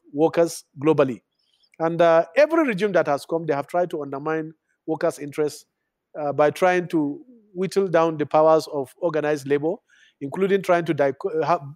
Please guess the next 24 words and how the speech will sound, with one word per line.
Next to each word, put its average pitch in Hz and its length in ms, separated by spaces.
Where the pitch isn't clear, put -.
uh, 156 60
build 180 260
a 160 60
dichotomy 165 460
between 160 280
workers. 147 400
I 165 100
think 285 400
there 170 140
is 160 120
a 160 80
price 220 340
to 151 100
pay 170 380
for 170 260
us 185 100
to 165 120
continue 165 360
to 160 120
remain 151 240
relevant. 139 500
It's 151 200
internal 175 380
vigilance. 135 600